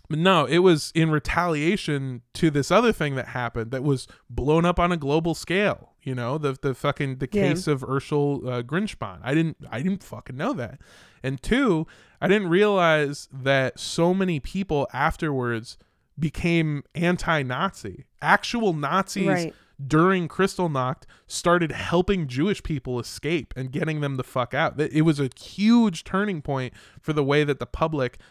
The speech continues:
Speaker 1: saw the Nazis and their movement, which is why they decided that they needed to fucking commit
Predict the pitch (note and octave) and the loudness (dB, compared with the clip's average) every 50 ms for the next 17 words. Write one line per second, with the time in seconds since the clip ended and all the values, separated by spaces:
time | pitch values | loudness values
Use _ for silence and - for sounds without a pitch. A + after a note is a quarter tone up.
0 | _ _ - - - - B2+ B2+ C3 C3 B2+ B2+ A#2+ A2+ A#2+ C#3+ B2 A#2+ B2+ B2+ | _ _ -14 -8 -2 0 2 4 4 4 4 4 2 0 -4 -8 -8 -8 -8 -8
1 | B2 C3 C#3 D3 C3 B2 - C3+ B2+ A2+ A#2+ A#2 A#2 A2 A2 C3+ F3 G3 E3 C#3 | -6 -4 -4 -4 -4 -6 -6 -6 -6 -6 -6 -8 -8 -6 -2 0 0 0 2 0
2 | C3 B2+ - - _ - _ _ - C3+ C3 - D3 C3 A#2+ A#2+ B2 B2+ C#3 D3 | -4 -6 -6 -10 _ -20 _ _ -6 -6 -4 -4 -4 -4 -4 -2 0 2 2 2
3 | C#3+ D3 C3+ C3 B2+ - - C3+ C3+ C#3+ C#3+ C#3 C3 B2 A#2 - B2 B2 B2 B2+ | 2 0 -2 -4 -4 -6 -4 -2 -2 0 0 -2 -2 -4 -6 -6 -6 -6 -6 -6
4 | B2 B2+ A#2+ B2 _ _ _ _ - - D3 B2+ - _ _ _ _ - - - | -8 -8 -10 -14 _ _ _ _ -14 -10 -10 -10 -10 _ _ _ _ -16 -12 -12
5 | - - - B2+ A#2+ A#2+ A#2+ - - B2+ A#2 A2+ B2+ C3+ | -12 -8 -8 -8 -8 -10 -12 -12 -10 -8 -8 -6 -8 -8